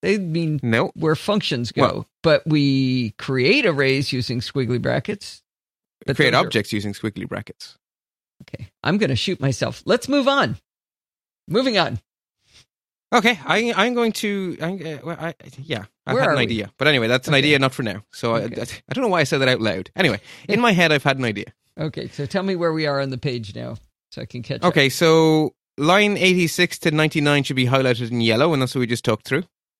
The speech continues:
Speaker 1: Okay.
Speaker 2: And then if we scroll down to the next chunk of yellow, we have the bit where I need to check to make sure we don't have any duplicates.
Speaker 1: Is that line one fifty-four-ish?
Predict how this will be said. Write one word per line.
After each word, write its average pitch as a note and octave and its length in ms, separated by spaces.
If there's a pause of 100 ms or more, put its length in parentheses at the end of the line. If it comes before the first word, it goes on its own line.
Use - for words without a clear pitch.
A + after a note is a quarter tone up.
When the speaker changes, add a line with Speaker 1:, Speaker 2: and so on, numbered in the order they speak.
(1080)
Speaker 1:
Okay. D#3 240 (1080)
Speaker 2:
And C3 140
then C3 180
if A#2+ 80
we C3 80
scroll E3+ 300
down D#3 200
to D3+ 120
the C3 100
next E3 240
chunk D3 240
of B2 100
yellow, B2 360
we B2 180
have C#3 220
the C3+ 80
bit C#3 280
where A#2+ 440
I B2 200
need B2+ 260
to A#2 60
check B2 340
to B2 100
make A#2 140
sure B2 140
we A2+ 80
don't A2+ 180
have A2 100
any G#2+ 160
duplicates. - 600 (600)
Speaker 1:
Is C3+ 180
that C#3+ 160
line C#3+ 280
one C#3 240
fifty-four-ish? C#3+ 1400